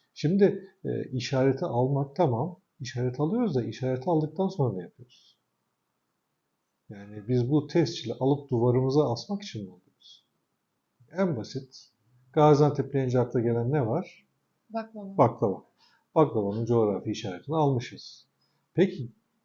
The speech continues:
Speaker 1: bu coğrafi işaret bir takım şeyleri, e, kapsıyor. Yani Gaziantep baklavasının nasıl olduğunu biz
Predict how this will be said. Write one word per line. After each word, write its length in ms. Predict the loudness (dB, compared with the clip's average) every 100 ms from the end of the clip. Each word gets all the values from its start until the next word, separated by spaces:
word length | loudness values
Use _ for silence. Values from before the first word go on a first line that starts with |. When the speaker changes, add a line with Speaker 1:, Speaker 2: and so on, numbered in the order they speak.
| _
Speaker 1:
bu 360 | 4 6 6 2
coğrafi 480 | 2 4 4 2 0
işaret 460 | -2 0 0 0 -2
bir 100 | -2
takım 300 | -4 -4 -2
şeyleri, 720 | 0 4 6 6 4 -2 0
e, 420 | 2 2 -2 -8
kapsıyor. 520 | -6 -6 -8 -14 -14 -6
Yani 260 | -4 -4 0
Gaziantep 600 | 0 2 0 -2 -4 -2
baklavasının 640 | -4 -2 -2 -2 -2 0
nasıl 260 | 0 0 2
olduğunu 520 | 2 0 -4 -6 -14 _ _ _ _
biz 440 | -4 -4 -8 -16